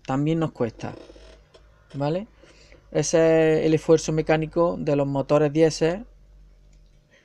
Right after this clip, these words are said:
de los sistemas de salto de agua, de la hidroeléctrica,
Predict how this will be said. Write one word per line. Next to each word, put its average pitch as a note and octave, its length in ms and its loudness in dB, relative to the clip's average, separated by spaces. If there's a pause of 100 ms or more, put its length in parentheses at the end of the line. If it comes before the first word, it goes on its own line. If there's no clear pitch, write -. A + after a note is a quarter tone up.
(260)
de C3 360 -4
los B2+ 140 -4
sistemas D3+ 720 -2
de D3 300 2
salto D3 360 0
de D#3 120 4
agua, E3+ 340 2
de D#3 140 -6
la C#3+ 240 2
hidroeléctrica, E3 800 0